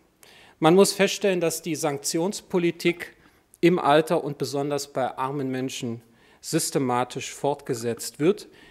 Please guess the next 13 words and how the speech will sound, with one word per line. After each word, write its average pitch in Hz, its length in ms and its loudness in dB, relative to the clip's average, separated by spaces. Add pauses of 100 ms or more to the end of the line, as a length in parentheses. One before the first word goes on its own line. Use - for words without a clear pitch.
(160)
Diese 156 200 -4
Politik 143 640 -8 (340)
soll 127 520 2 (140)
armutsfeste 127 800 -4
Rentenbezüge 117 840 -6
verhindern. 110 840 -6 (1160)
Die 135 80 -6
Linke 156 500 2
wirbt 170 460 0
weiter 165 420 6
für - 240 -6
eine 135 240 -8
armutsfeste 127 920 -6